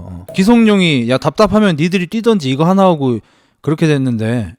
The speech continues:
야, 기성용이야. 월드컵 십육 강 떨어졌어. 욕을 먹어. "어차피 저를 욕하는 해축갤럼들은 월요일에 일어나서 편의점 알바나 가겠죠. 저는 혜진 씨하고 호캉스나 즐기겠습니다."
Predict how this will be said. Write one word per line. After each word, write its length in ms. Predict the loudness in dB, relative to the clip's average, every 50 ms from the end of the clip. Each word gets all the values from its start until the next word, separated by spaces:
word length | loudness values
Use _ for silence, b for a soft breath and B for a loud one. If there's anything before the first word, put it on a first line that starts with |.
| _ -6 -4
야, 100 | -4 -4
기성용이야. 840 | -2 0 2 4 4 6 6 6 4 4 4 4 4 2 2 0 0
월드컵 480 | 2 2 2 2 0 0 0 0 0 0
십육 260 | 2 2 2 2 4
강 240 | 4 4 4 4 2
떨어졌어. 560 | 2 2 4 4 4 4 2 0 -4 -4 -2
욕을 320 | 0 0 2 4 4 4 4
먹어. 340 | 4 4 2 2 0 -2 -2 -4 _ _
"어차피 580 | -2 -2 -2 0 4 4 4 4 4 2 2 2
저를 480 | 4 4 4 6 6 6 4 4 2 -2 b b b b
욕하는 600 | 4 4 4 4 2 2 4 4 4 4 2 2 2
해축갤럼들은 1120 | 0 0 0 0 -4 -4 2 4 4 4 6 4 4 4 4 2 4 4 4 2 2 0
월요일에 640 | 2 4 4 4 6 4 4 2 2 2 2 2 2
일어나서 560 | 2 2 4 4 4 4 4 2 2 2 0
편의점 480 | 0 0 -2 0 2 2 4 4 4 6
알바나 400 | 4 4 4 4 4 2 2 0
가겠죠. 1040 | -2 0 0 2 4 4 2 0 -4 2 4 6 6 6 6 4 2 0 -2 -6 -8 -2
저는 320 | 0 2 2 2 2 2 0
혜진 380 | 0 0 0 2 2 0 0
씨하고 680 | 0 -2 0 4 4 6 6 4 4 2 2 2 0 b b b b b b 0
호캉스나 640 | 0 2 2 2 2 2 0 0 0 4 4 4
즐기겠습니다." 1500 | 4 4 0 -2 0 -2 0 2 2 2 2 2 -4 -2 0 2 2 2 6 6 6 8 8 8 8 8 6 6 6 4 2